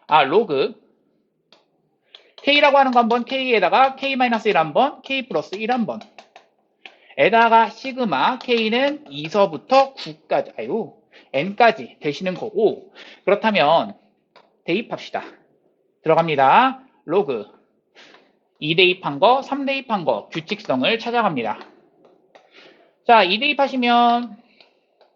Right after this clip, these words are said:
삼 대입하시면, 사 대입하시면, N 대입하시면,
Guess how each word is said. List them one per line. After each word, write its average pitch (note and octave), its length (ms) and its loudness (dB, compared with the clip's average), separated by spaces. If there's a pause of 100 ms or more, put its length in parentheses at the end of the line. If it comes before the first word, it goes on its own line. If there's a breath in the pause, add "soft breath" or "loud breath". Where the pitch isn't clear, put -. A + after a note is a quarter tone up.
(1040 soft breath)
삼 D3+ 160 -4
대입하시면, F3+ 920 0 (2250 loud breath)
사 F3 200 2
대입하시면, G#3 1040 0 (1900 soft breath)
N D3+ 160 -2
대입하시면, E3 840 0